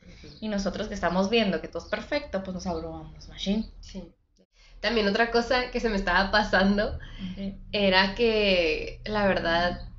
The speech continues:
Speaker 1: yo no era alguien que consumía tanto TikTok, pero ya me volví adicta a TikTok.
Speaker 2: <laughs>
Speaker 1: Y la gente es muy mala.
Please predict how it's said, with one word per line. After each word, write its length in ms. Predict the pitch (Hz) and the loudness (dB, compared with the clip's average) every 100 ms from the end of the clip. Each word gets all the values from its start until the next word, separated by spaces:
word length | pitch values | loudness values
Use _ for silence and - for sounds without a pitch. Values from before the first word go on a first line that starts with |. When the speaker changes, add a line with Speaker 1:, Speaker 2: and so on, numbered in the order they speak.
| - - - - - - - - | -18 -20 -20 -20 -20 -18 -16 0
Speaker 1:
yo 180 | 330 381 | 4 6
no 140 | 381 | 6
era 140 | 330 | 6
alguien 260 | 311 311 339 | 6 2 0
que 120 | 330 | 0
consumía 540 | 247 247 202 185 196 196 | 0 -2 0 2 2 0
tanto 380 | 196 202 226 - | -2 -2 -8 -8
TikTok, 560 | 214 - - 175 185 - - - - - - - | -10 -10 -2 0 0 -4 -12 -14 -16 -16 -16 4
pero 500 | 247 233 226 262 - - - | 6 8 6 2 -2 -8 -10
ya 320 | 190 208 190 | -2 6 6
me 80 | 190 | 6
volví 240 | 220 180 165 | 2 2 2
adicta 480 | 160 165 - 180 180 | 0 -4 -4 -2 -2
a 120 | - | -2
TikTok. 540 | - 320 - 233 202 | 2 4 6 6 8
Speaker 2:
<laughs> 1120 | 262 - 190 - - - - - - - - - | 6 2 -6 -8 -10 -12 -16 -20 -20 -20 -6 0
Speaker 1:
Y 760 | 254 247 240 226 226 214 202 | 4 6 6 8 6 4 2
la 100 | 254 | 0
gente 260 | 269 202 202 | 2 2 2
es 40 | |
muy 140 | 202 190 | 2 4
mala. 260 | 156 156 | 2 0